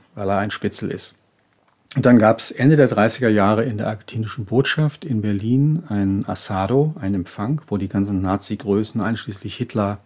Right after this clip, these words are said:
aufgekreuzt sind. Und da gab's ein Asado und der Führer hat das Asado eröffnet und dabei hörte er das erste Mal Plegaria,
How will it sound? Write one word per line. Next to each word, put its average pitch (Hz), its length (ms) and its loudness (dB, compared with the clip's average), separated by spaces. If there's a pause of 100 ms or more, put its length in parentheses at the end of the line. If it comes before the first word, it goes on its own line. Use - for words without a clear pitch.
(480)
aufgekreuzt 107 960 -2
sind. 147 240 2 (1200)
Und 123 640 4
da 117 80 6
gab's 107 240 2
ein 113 80 2
Asado 123 580 4
und 104 640 -6
der 107 80 -4
Führer 120 460 -2
hat - 260 -12
das 110 140 -8
Asado 107 420 -6
eröffnet 123 600 0 (420)
und 107 420 -2 (560)
dabei 107 480 4
hörte 117 220 0
er 120 80 2
das 113 140 0
erste 113 320 -2
Mal 104 420 0 (180)
Plegaria, 98 800 -4